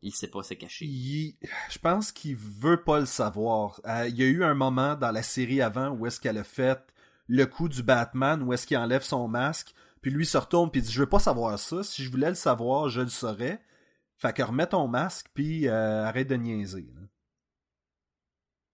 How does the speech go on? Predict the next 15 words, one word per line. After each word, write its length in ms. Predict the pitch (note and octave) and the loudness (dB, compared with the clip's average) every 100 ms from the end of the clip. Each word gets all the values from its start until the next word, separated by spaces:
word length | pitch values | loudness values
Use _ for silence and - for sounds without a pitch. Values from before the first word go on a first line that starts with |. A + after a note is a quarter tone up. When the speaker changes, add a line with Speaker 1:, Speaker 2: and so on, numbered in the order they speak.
| _ _ _ G#2 | _ _ _ -12
Speaker 1:
Ok. 160 | G#2 - _ _ _ | -10 -14 _ _ _
Speaker 2:
Fait 100 | A#2 | -8
qu'il 160 | G#2 C#3+ | 2 2
y 20 | |
a 40 | F#3+ | 2
eu 60 | |
cette 100 | - | 0
Speaker 1:
C'est 180 | E3+ - | -2 0
Speaker 2:
espèce 200 | F#3+ E3+ | 0 2
de 60 | D#3 | 2
Speaker 1:
mal. 60 | C3+ | 0
Speaker 2:
moment-là, 460 | B2+ B2 G#2+ F#2 | 0 0 -2 -6
là. 220 | D#2+ C#2 - _ - _ _ _ _ _ _ _ _ _ _ _ _ | -10 -16 -20 _ -20 _ _ _ _ _ _ _ _ _ _ _ _
Speaker 1:
Ouais, 140 | - G2 G2 | -6 -6 -6
ok. 160 | - | -12